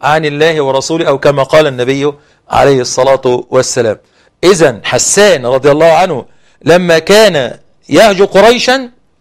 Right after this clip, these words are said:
كان جبريل عليه السلام بنص حديث النبي عليه الصلاة والسلام الصحيح كان، آه، معه، آه، معينا، آه، له: "أهجهم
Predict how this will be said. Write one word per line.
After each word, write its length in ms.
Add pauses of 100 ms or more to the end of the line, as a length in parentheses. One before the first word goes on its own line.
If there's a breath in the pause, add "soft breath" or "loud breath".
(500)
كان 320
جبريل 600 (400)
عليه 280
السلام 580
بنص 480
حديث 360
النبي 160
عليه 140
الصلاة 220
والسلام 180
الصحيح 480 (560)
كان، 600 (280)
آه، 260
معه، 640 (320)
آه، 360
معينا، 720 (460)
آه، 420
له: 400 (220)
"أهجهم 600